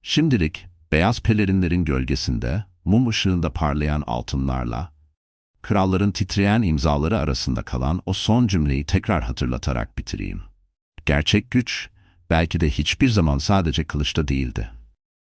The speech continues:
Gerçek güç, kimin kasaya anahtarı, kimin de defterleri okuma bilgisi olduğunda saklıydı.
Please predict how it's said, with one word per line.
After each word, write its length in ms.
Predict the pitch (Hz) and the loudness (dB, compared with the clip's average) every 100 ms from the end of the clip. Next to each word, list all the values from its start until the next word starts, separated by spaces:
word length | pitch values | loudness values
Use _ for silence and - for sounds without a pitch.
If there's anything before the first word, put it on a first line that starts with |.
| _ _ _ - | _ _ _ -2
Gerçek 440 | 69 69 62 - | 0 2 0 0
güç, 340 | - 50 - - | -4 -4 -6 -4
kimin 260 | - 127 131 | 2 4 4
kasaya 380 | 71 - 120 | 2 4 4
anahtarı, 640 | 104 92 85 - 82 87 101 - _ | 4 2 2 0 0 0 -2 -6 _
kimin 300 | - 120 139 | 2 4 6
de 120 | 151 90 | 4 4
defterleri 720 | 90 - 92 92 92 98 98 | 2 2 2 2 2 2 0
okuma 460 | 85 - 107 113 | -2 0 2 2
bilgisi 360 | 87 69 69 55 | 0 -2 -4 -4
olduğunda 480 | 60 71 73 67 71 | -4 -2 -2 0 -2
saklıydı. 680 | - 52 62 58 53 - | -4 -6 -8 -8 -8 -10